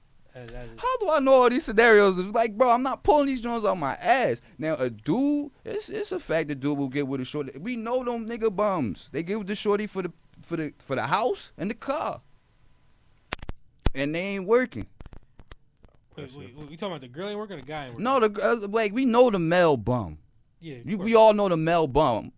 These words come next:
Speaker 2: It doesn't really evolve. Is the nigga gonna want the crib, the sex, or the money?
Speaker 1: Mm-hmm.
Speaker 2: And you gonna only get it as long as you allow him to. Whereas though a woman can have a dude that, you know what I mean?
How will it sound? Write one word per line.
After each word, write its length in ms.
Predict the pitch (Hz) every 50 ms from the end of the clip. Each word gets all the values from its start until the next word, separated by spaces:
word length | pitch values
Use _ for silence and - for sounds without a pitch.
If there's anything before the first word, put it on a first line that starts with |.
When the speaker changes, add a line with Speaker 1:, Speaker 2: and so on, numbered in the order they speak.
| _ _
Speaker 2:
It 180 | - 135 147 135
doesn't 320 | 127 208 220 185 185 175
really 240 | 160 175 170 151 135 120
evolve. 460 | 107 98 92 120 135 117 78 - - - - - - - - - - - - - - - - - - - - - - - - - _ _ _ _ _ _ _ _ _ _ -
Is 140 | 113 123 117
the 80 | 110 127
nigga 260 | 131 151 175 190 185 170
gonna 200 | 185 190 185 180
want 160 | 175 156 135
the 60 | 131
crib, 520 | 117 - - 185 190 196 196 190 185 - - -
the 120 | - 143 143
sex, 520 | - - 180 160 156 143 - - - - _ _ - -
or 160 | 123 143 151
the 80 | 151 156
money? 320 | 170 160 135 104 92 - - _ _ _ - 135
Speaker 1:
Mm-hmm. 420 | 127 123 120 117 120 127 131 147 165 160 _ _ _ _ _ -
Speaker 2:
And 100 | 113 127
you 140 | 143 160 156
gonna 200 | 156 156 151 -
only 260 | 135 165 185 185 175
get 200 | 160 143 175 190
it 80 | 175 151
as 160 | 147 135 127
long 240 | 143 156 156 156 151
as 100 | 143 127
you 140 | 139 143 139
allow 300 | 127 131 135 139 143 135
him 140 | 123 120 110
to. 260 | - 113 95 82 73 - - - - _ _ _ _ _ _ _ _ _ _ _ _ - - _ _ _ _ _ _ _ _ _ _ _ _ _ _ _ _ _
Whereas 340 | - 131 156 160 156 151 139
though 140 | 156 151 143
a 80 | 131
woman 300 | 127 143 175 208 196 180
can 140 | 147 160 151
have 220 | 165 196 220 220
a 60 | 208 208
dude 260 | 160 190 202 196 170
that, 160 | 175 175 170
you 80 | 175 208
know 100 | 208 214
what 40 | 214
I 20 | 214
mean? 500 | 226 233 254 262 262 269 262 254 240